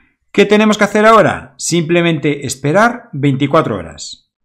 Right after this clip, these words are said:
En veinticuatro horas podremos entrar al juego con usuario y contraseña nuestro de siempre.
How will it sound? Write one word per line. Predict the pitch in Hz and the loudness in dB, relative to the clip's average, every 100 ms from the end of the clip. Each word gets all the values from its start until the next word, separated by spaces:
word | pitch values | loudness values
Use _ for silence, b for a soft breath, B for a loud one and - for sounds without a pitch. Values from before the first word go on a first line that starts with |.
| _ | _
En | 135 | -2
veinticuatro | 131 135 139 175 170 180 | 0 0 0 0 0 0
horas | 226 254 247 - _ _ | 2 2 0 -8 _ _
podremos | - 147 156 147 151 | -2 0 0 0 -2
entrar | 135 131 113 - | -4 -4 -4 -6
al | 127 | -10
juego | 117 220 233 254 254 - | -4 -2 0 0 -2 -10
con | 131 | -6
usuario | 120 - 147 143 | -4 -2 -2 -2
y | |
contraseña | 143 139 139 185 208 214 | -4 -6 -6 -4 -4 -4
nuestro | 170 190 254 | -6 -4 -6
de | 202 120 | -6 -6
siempre. | 120 98 - - | -6 -10 -14 -20